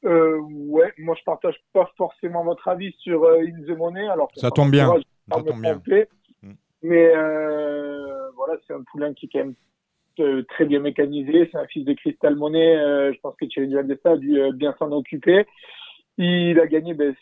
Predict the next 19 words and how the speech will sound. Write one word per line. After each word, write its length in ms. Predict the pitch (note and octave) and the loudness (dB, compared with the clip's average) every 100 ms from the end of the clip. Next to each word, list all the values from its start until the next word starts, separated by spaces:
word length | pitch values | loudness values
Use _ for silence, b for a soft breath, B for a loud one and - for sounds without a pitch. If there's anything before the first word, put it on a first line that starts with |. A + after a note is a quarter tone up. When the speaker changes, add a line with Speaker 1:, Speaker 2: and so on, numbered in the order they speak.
| _ | _
Speaker 1:
ce 60 | D3 | -10
critérium 520 | - C#3 C#3 C#3 C#3 | -8 -4 0 2 0
des 160 | C#3 C3 | -2 2
jeunes, 300 | D#3+ F3+ F#3 | 2 2 -2
euh, 600 | F#3 F#3 F3 D3+ C#3+ C#3 C#3 | -6 -4 -4 -4 -4 -6 -8
mais 120 | C3 | -12
je 100 | C4+ | -12
suis 200 | - D3+ - | -14 -10 -2
pas 160 | D#3 - | -2 0
certain 480 | E3+ - F3 F3 F3 | -2 -2 -2 0 -2
qu'on, 1200 | - D#3+ C#3+ C#3+ C#3+ C#3 C#3 C3+ C3+ C3 B2+ C3 | -4 -4 -2 -4 -4 -6 -6 -6 -8 -10 -12 -14
euh, 40 | C3 | -4
j'attends 280 | C3 D3 F3+ D#3+ | 0 2 2 2
quand 100 | F3 | 0
même 140 | E3+ | 0
confirmation 800 | - F3 - E3+ D#3+ D3 - F#3+ | -2 -4 0 0 0 -4 -4 -4
parce 180 | D3+ - | -6 -10
que 100 | - | -10
bon, 220 | C#3 D3 | -8 -10